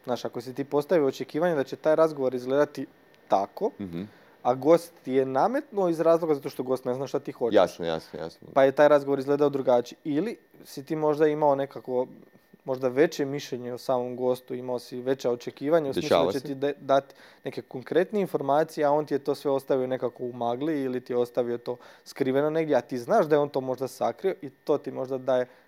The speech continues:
Speaker 1: taj gorak okus od, oko tih em-,
Speaker 2: Al
Speaker 1: ja
Speaker 2: velim,
Speaker 1: to govorim iz
Speaker 2: ideš,
Speaker 1: osobnog
Speaker 2: i-, ideš,
Speaker 1: iskustva.
Speaker 2: ideš dalje, ne, ideš dalje.
Speaker 1: Apsolutno.
Speaker 2: Koji je, koji je drive bio s tobom?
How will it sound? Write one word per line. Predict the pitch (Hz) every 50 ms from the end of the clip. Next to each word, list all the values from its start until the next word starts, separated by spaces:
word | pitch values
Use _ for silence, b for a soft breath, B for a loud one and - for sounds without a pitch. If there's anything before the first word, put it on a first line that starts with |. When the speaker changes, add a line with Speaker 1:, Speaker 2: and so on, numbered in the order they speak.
| _
Speaker 1:
taj | - 127 123
gorak | 123 127 131 127 127 120 -
okus | 120 113 - 127 120 - -
od, | 127 131 - -
oko | - 135 - 127
tih | 120 123 - -
em-, | 127 123 b b b -
Speaker 2:
Al | 113 113
Speaker 1:
ja |
Speaker 2:
velim, | 117 135 127
Speaker 1:
to | - 220
govorim | 226 233 233 226 -
iz | -
Speaker 2:
ideš, | 185 190
Speaker 1:
osobnog | 165 - 196 165 143 151
Speaker 2:
i-, | 165
ideš, | 185 143 147 147 - 202
Speaker 1:
iskustva. | 175 143 117 123
Speaker 2:
ideš | 175 165 196 170
dalje, | 139 131 156 165 156 127 95 82
ne, | 80 101 113 101 90 101
ideš | 110 143 131
dalje. | 113 120 131 123
Speaker 1:
Apsolutno. | 110 127 127 - -
Speaker 2:
Koji | 131 143 160 165
je, | 156 139 135 120 - - - 58 - - - _ _ _ _ _ _ _ _ _
koji | - 139 143
je | 147
drive | 131 139 139 139 135
bio | 113 120 123 117 107
s | -
tobom? | - 113 98 82 -